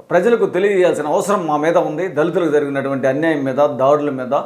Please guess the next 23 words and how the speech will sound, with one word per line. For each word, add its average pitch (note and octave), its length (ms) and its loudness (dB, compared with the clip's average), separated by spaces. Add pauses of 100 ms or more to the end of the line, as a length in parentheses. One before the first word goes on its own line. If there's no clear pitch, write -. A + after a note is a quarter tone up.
(520)
అని C3 440 -2
మాట్లాడతాడు. A#2 680 -2
ఓకే, A#2+ 400 -2 (680)
ఈ F#3+ 140 2
శాసనసభలో C4+ 720 2
మాట్లాడినటువంటి G#3+ 720 0
తీరును B3 540 -2 (640)
పదే C#4 240 4
పదే B3+ 280 -2
వేదికల A3+ 400 0
మీద A3 180 -4
మాట్లాడాలా G3 720 0 (340)
అని A3 240 0
చెప్పి G#3+ 380 0
మాట్లాడేటటువంటి F3+ 1120 -2 (400)
విధానాన్ని G#3+ 760 0 (260)
ఆంధ్రప్రదేశ్ C#4 520 2
రాష్ట్ర A#3+ 280 0
మాల A3 220 2
మహానాడు G#3 400 -4
తరపున A3+ 400 -6 (800)
ఎంఎస్ A3+ 400 2
రాజు G#3 420 0